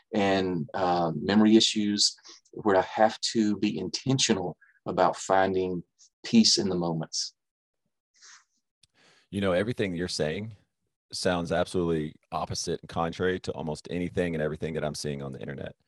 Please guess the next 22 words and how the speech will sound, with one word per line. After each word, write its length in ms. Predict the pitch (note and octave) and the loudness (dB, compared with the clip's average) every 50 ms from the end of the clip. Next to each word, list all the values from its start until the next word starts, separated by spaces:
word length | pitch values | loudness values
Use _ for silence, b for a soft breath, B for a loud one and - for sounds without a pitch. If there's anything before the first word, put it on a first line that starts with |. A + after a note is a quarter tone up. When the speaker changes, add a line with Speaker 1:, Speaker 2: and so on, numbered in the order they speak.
| _ _ _ _ _ _ _ _ _ _ _ _ _ _ _ _ _ _ - | _ _ _ _ _ _ _ _ _ _ _ _ _ _ _ _ _ _ -8
Speaker 2:
If 180 | F2 F2 - | -8 -6 -4
you 400 | F2 F2+ F2+ F2 E2+ E2+ D#2+ - _ _ _ _ - | -2 -2 0 0 -2 -4 -6 -8 _ _ _ _ -4
look 260 | G2+ G2+ A2 A#2+ - A2 | 0 2 2 2 4 6
up 300 | G2+ G2+ - _ _ - _ _ _ _ _ _ _ _ _ _ _ _ _ - | 4 4 4 _ _ -20 _ _ _ _ _ _ _ _ _ _ _ _ _ -6
your 180 | E2 E2+ E2 | -4 -4 -2
job, 540 | D2 A2 G#2 G#2 G#2 G2+ G2+ G2+ G2 G2+ G#2+ b b b b b b b b _ _ _ _ _ _ _ _ _ _ _ _ _ _ _ _ - | 2 2 4 4 4 4 2 2 0 -2 -4 b b b b b b b b _ _ _ _ _ _ _ _ _ _ _ _ _ _ _ _ -8
your 220 | F#2 E2+ E2+ - - | -4 -4 -2 -2 -2
interest, 600 | G2+ G#2+ - - G2+ G2 G2 - - - - - _ _ _ _ _ - | -2 -2 0 2 2 2 2 0 -4 -10 -14 -18 _ _ _ _ _ 0
everything 500 | F#2+ F2+ G2+ G2+ F#2+ - F#2+ F#2+ F2+ E2+ | 2 2 2 0 0 0 -2 0 0 -4
is 160 | E2+ - - | -4 -6 -6
being 240 | - F2+ E2+ D#2+ - | -6 -4 -4 -4 -4
inundated 500 | E2+ F2+ F#2 E2+ E2 D#2+ D#2 D2+ D2+ - | -4 -4 -2 2 2 2 2 2 0 -2
at 160 | - D2+ D2+ | -2 -2 0
us 240 | D2 D2+ - - - - | 0 -2 -2 -4 -6 -4
at 100 | E2+ E2 | -4 -2
a 40 | D#2+ | -2
level 380 | E2 E2+ F2 E2 E2 D#2 D#2 | 0 0 0 0 0 0 0
of, 220 | D2+ E2 C#2+ - - - | -2 -2 -4 -6 -12 -12
you 120 | - D2+ D#2 | -8 -6 -6
know, 100 | C#2+ C#2+ | -6 -4
coaching, 560 | - - G2 F#2 - - E2 D#2+ D2+ D2 D2 b b b b b b b b b b - | 0 2 2 2 0 -2 -6 -6 -6 -6 -10 b b b b b b b b b b -4
masterminding, 920 | F2 E2+ E2+ - - G2 E2 D#2 D#2 D#2+ E2 E2 D#2+ D#2 D#2 D2+ D2+ | -4 -4 -4 -4 -4 -4 -2 0 0 0 0 -2 -2 -4 -4 -6 -8